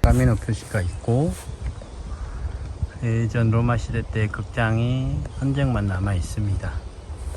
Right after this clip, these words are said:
여기 문은 굳게 닫혀져 있는데 이 건물 뒤로 돌아오면 돼요. 별거 없고 티켓은 필요 없습니다. 그냥 들어오면 돼요.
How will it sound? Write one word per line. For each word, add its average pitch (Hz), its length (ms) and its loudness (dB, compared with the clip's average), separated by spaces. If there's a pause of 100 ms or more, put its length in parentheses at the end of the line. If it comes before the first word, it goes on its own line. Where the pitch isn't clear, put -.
(160)
여기 - 180 -4
문은 127 720 -4 (120)
굳게 - 280 -6
닫혀져 151 440 0
있는데 113 540 0 (840)
이 147 60 0
건물 175 340 4
뒤로 165 240 -2
돌아오면 139 440 2
돼요. 311 280 4 (3750)
별거 - 300 -2
없고 - 580 0 (220)
티켓은 - 720 2 (400)
필요 - 180 0
없습니다. - 560 4
그냥 - 920 2
들어오면 - 420 2
돼요. 95 240 0